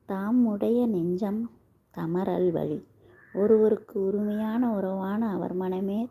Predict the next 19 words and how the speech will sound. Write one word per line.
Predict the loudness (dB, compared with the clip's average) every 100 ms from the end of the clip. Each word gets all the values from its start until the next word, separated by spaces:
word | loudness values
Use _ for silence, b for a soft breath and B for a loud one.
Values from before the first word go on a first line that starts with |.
| -8
துணையாகாத | -6 -4 -4 -4 -6 -4 -6 -8
போது | -12 -8 -8 -8 -14 _ B B B B _
அயலார் | -6 -2 0 0 0
உறவு | -2 0 0 0 0
இல்லாமல் | -2 -2 0 0 -2 -6 -10 B B _
துணை | _ -8 -6 -4
வராமல் | -4 -4 -4 -6 -6
இருப்பது | -8 -10 -12 -10 -8
இயல்புதானே. | -6 -4 -6 -6 -6 -6 -6 -6 -8 -12 _ -20 -20 -20 -18 -16 -14 -10 -2 -2 -2 -8 -18 -18 -18 _ _ -20 _ _ _ _ b b b _
புலவி. | -4 -2 -2 -6 -14 _ _ _ _ _ b b b b b
புல்லாது | -10 -2 0 2 0 0 0 2
இரா | 2 0 -2 -4 -6 -10
புலத்தை | -8 -6 -6 -8 -6 -4
அவர் | -4 -2 0
ஊரும் | 0 0 -2 -4 -10 _ _
அல்லல் | -8 -2 0 2 2
நோய் | 0 -4 -6
காண்கம் | -14 -8 -6 -6 -6 -6 -6
சிறிது. | -6 -6 -4 -4 -6